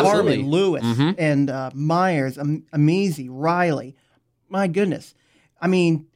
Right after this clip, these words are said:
Speaker 1: We have a lot of talent on that offense.
Speaker 2: Exactly, and that's one of the best things that, uh, Ryan Finley has going for him. I mean, he's a fantastic passer, and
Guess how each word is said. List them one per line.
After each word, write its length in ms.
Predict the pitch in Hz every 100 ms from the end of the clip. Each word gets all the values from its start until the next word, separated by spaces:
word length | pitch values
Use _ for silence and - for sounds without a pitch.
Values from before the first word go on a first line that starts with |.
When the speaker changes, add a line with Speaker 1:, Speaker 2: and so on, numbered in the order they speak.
| _
Speaker 1:
We 80 | 160
have 60 | 160
a 40 |
lot 180 | 147 135
of 40 | -
talent 360 | 147 135 101
on 120 | 113
that 120 | 113 113
offense. 280 | 113 107 151
Speaker 2:
Exactly, 440 | 180 185 185 147
and 120 | 151 170
that's 220 | 185 185
one 300 | 185 185 180
of 80 | 160
the 80 |
best 400 | 143 175 175 -
things 320 | 170 170 156 143
that, 260 | 147 139
uh, 220 | 151 147 139
Ryan 280 | 156 156 147
Finley 280 | 156 151 139
has 240 | 151 151
going 280 | 151 160 156
for 200 | 143 147
him. 80 | 147
I 40 |
mean, 180 | 147 139
he's 140 | 196
a 60 | 190
fantastic 520 | 151 147 170 165 -
passer, 360 | 156 165 151 143
and 240 | 147